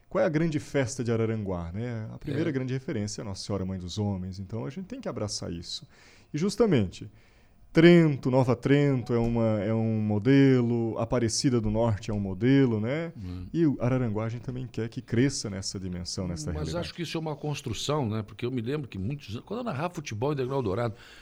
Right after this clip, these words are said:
Speaker 2: a gente foi fazer um jogo, eu não me lembro, naquela região... e o Gildomar Schlemp, que é muito, né, devoto, enfim, nos levou pra conhecer Santa Paulina, mas era só a casa dela ali, era uma coisa muito embrionária. Olha o que se transformou hoje.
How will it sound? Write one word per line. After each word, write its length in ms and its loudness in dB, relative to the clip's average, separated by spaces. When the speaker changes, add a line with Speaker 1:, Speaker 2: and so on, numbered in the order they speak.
Speaker 2:
a 120 -10
gente 180 -8
foi 180 -6
fazer 280 -6
um 100 -4
jogo, 480 -4
eu 60 -6
não 80 -8
me 80 -8
lembro, 280 -8
naquela 360 -8
região... 500 -4
e 140 -10
o 60 -4
Gildomar 400 -4
Schlemp, 380 -4
que 40 -8
é 40 -4
muito, 340 -6
né, 360 -6
devoto, 380 -6
enfim, 140 -12
nos 180 -8
levou 300 -4
pra 100 -8
conhecer 520 -6
Santa 260 -6
Paulina, 260 -6
mas 220 -4
era 160 -4
só 160 -4
a 80 -4
casa 560 -2
dela 320 0
ali, 140 0
era 100 0
uma 100 -2
coisa 240 -6
muito 640 0
embrionária. 420 0
Olha 180 -8
o 40 -12
que 60 -14
se 80 -12
transformou 540 -6
hoje. 320 -6